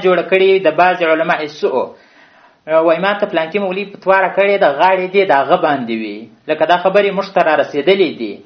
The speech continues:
د هغه اوس چې کومې قصې بعضې کرنې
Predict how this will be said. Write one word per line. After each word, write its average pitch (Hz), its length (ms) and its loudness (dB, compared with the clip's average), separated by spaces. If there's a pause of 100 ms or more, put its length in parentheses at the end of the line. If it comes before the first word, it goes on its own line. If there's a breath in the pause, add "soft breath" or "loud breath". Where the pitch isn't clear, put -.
(400 soft breath)
د 127 120 -12
هغه 135 220 2
اوس 185 260 0
چې 196 140 -4
کومې 196 200 -2 (160)
قصې 190 300 0 (140)
بعضې 185 420 2 (220)
کرنې 190 360 2